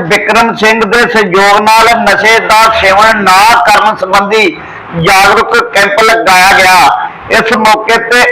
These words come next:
ਐਸ ਐਚ ਓ ਗੁਰਸੇਵਕ ਸਿੰਘ ਨੇ ਪਿੰਡ ਵਾਸੀਆਂ ਅਤੇ ਖਾਸ ਕਰਕੇ ਨੌਜਵਾਨਾਂ ਨੂੰ ਅਪੀਲ ਕੀਤੀ ਕਿ ਉਹ ਨਸ਼ੇ ਦੀ ਲਾਹਨਤ ਨੂੰ ਇਲਾਕੇ ਵਿੱਚੋਂ ਖਤਮ ਕਰਨ ਲਈ ਪੁਲਿਸ ਪ੍ਰਸ਼ਾਸਨ ਦਾ ਸਹਿਯੋਗ ਕਰਨ,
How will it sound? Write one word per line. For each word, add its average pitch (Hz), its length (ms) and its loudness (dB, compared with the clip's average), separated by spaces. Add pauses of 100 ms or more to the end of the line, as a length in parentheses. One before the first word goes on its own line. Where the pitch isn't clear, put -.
(120)
ਐਸ 202 300 0
ਐਚ 214 320 0
ਓ 247 140 2
ਗੁਰਸੇਵਕ 208 840 0
ਸਿੰਘ 220 280 -2
ਨੇ 233 160 0 (180)
ਪਿੰਡ 202 260 0
ਵਾਸੀਆਂ 202 540 0 (680)
ਅਤੇ - 220 0 (120)
ਖਾਸ 190 440 2
ਕਰਕੇ 220 360 2
ਨੌਜਵਾਨਾਂ 208 720 2
ਨੂੰ 240 100 2 (200)
ਅਪੀਲ 196 300 0 (100)
ਕੀਤੀ 220 360 -2
ਕਿ 247 200 0 (180)
ਉਹ 240 160 2
ਨਸ਼ੇ 196 380 0
ਦੀ 233 240 -2
ਲਾਹਨਤ 226 520 2
ਨੂੰ 226 180 2 (540)
ਇਲਾਕੇ 202 540 2
ਵਿੱਚੋਂ 240 360 -2
ਖਤਮ 233 420 -2
ਕਰਨ 226 320 2
ਲਈ 247 240 2 (100)
ਪੁਲਿਸ 233 400 0
ਪ੍ਰਸ਼ਾਸਨ 214 520 0
ਦਾ 233 140 2 (140)
ਸਹਿਯੋਗ 220 580 0
ਕਰਨ, 208 240 2